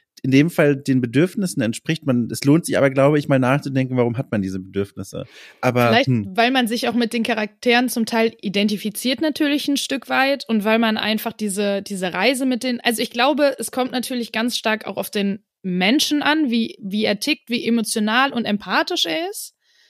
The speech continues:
Speaker 2: Ähm,
Speaker 1: Mhm.
Speaker 2: ich glaube, wenn man sehr empathisch ist und sich in so einer Geschichte extrem wiederfindet, und das muss jetzt, also ich hab mich noch nie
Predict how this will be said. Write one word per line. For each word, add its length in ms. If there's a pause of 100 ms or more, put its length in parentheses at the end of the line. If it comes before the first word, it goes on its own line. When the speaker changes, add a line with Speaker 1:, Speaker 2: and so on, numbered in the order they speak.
(360)
Speaker 2:
Ähm, 540
Speaker 1:
Mhm. 300
Speaker 2:
ich 100
glaube, 320
wenn 80
man 180
sehr 280
empathisch 560
ist 340
und 160
sich 320
in 140
so 100
einer 180
Geschichte 360
extrem 360
wiederfindet, 540
und 100
das 120
muss 180
jetzt, 180
also 220
ich 220
hab 140
mich 160
noch 120
nie 240